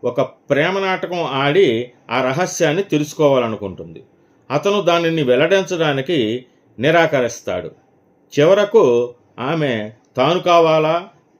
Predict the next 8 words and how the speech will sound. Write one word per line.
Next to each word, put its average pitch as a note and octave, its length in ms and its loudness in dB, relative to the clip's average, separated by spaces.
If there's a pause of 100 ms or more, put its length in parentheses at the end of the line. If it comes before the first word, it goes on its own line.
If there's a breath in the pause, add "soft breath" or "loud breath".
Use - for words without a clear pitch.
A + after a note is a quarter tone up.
(260)
లేదా C#3+ 300 4
తల్లి D#3+ 340 2
కావాలో D3+ 460 2
తేల్చుకోమని C#3+ 680 -2
కోరుతుంది. F#2+ 600 -6 (920)
ఎప్పుడు D3 760 0 (1800)
సంకటంలో D#3+ 580 0
పడతాడు. F2 480 -8